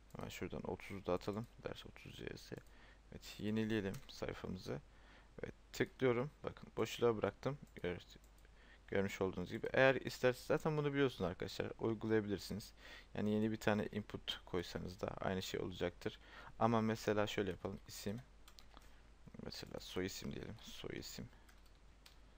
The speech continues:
Soy isim. Bunun ismi isim değil de bu da soy isim olsun mesela. Soy isim. Evet. Hmm, atalım şöyle indeksimizi.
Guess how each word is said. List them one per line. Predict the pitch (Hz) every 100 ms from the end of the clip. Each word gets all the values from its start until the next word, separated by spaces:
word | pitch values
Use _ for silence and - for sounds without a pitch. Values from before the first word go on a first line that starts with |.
| - - -
Soy | - - - - 57
isim. | - - 101 - - - -
Bunun | 104 107 -
ismi | 107 - -
isim | - - - 107
değil | 110 120 113
de | 113 - - - - - -
bu |
da | -
soy | - - 113
isim | 117 - 92
olsun | 90 - 87
mesela. | 90 - 95 107
Soy | - -
isim. | - - 113 - - - - - - - -
Evet. | - - - - -
Hmm, | 90 98 95 95 - -
atalım | 101 - 107 110
şöyle | - 87 82
indeksimizi. | 87 85 - 95 92 104